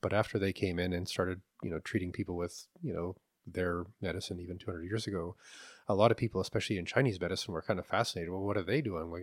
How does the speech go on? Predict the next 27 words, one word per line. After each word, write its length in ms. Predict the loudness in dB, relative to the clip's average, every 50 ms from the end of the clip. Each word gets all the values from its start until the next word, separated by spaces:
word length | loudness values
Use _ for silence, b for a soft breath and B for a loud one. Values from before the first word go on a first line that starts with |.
| -8 -6
what 100 | -4 -4
do 40 | -4
they 180 | -2 -2 -4 -2
know? 200 | -2 -2 -4 -4
What 100 | -4 -4
do 60 | -6
they 100 | -6 -6
got 160 | -6 -8 -10 -10
going 220 | -10 -10 -10 -12
on?" 140 | -14 -16 -20 _ _ _ _ _ _ _ _ _ _ _ _ _ _ _ _ _ _ _ _ _ _ -14 -6 -2
And 240 | 0 0 2 2
there 80 | 2 0
was 140 | 0 0 -2
a 60 | 0
guy, 380 | 2 4 4 4 2 0 -2 -6 b b b b b b b b b b b b b b b
<clears throat> 460 | b b b b _ _ _ _ 6
I 1000 | 12 12 12 12 12 12 12 12 12 12 12 12 12 12 12 8 4 0 -2 -4 -2 0 2 2 2 2 0 -4 -6 -10 _ _ _ _ _ _ _ _ _ _ _ _ _ _ _ _ _ _ _ -20 B B B B B B B B B B B -2 -2 -2 -2 -4 -12 -4
forgot 240 | 2 6 6 6
his 120 | 6 4 -2
name. 220 | -2 -2 -2 -4
It's 140 | -4 -4 -4
been 120 | -2 -2 0
a 40 | 0
long 140 | 0 0
time 220 | 0 0 -2 -2 -2
since 220 | -2 -4 -2 0
I've 160 | 0 -2 -2